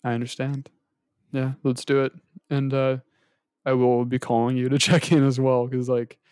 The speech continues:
this shit sucks. Like, having these conversations right before, it's everything before. It kills. And, I mean, I mean, look at this, man. Th-, your parents taught you this. Like,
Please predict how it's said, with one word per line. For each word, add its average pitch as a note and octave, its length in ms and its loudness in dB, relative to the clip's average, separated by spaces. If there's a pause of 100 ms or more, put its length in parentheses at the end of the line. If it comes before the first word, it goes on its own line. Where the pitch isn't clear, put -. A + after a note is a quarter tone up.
(320)
this A#2 140 -4
shit E3+ 160 0
sucks. - 520 -4
Like, - 420 -6 (880)
having B2+ 240 0
these B2+ 120 -2
conversations A#2 800 -6
right A2 240 -2
before, G2+ 540 -2 (260)
it's B2+ 160 -8
everything A#2 380 0
before. G2 600 -6 (240)
It - 220 -10
kills. - 640 -12 (720)
And, D#3+ 120 2
I E3+ 40 4
mean, E3+ 280 0
I G#3 80 -6
mean, G#3+ 180 0
look B3 180 2
at B2+ 140 -4
this, - 200 -8
man. C3 220 0 (760)
Th-, E3 320 -2
your G3 160 4
parents E3 460 0
taught - 300 -6
you F2+ 100 -6
this. - 460 -8 (360)
Like, B2+ 320 0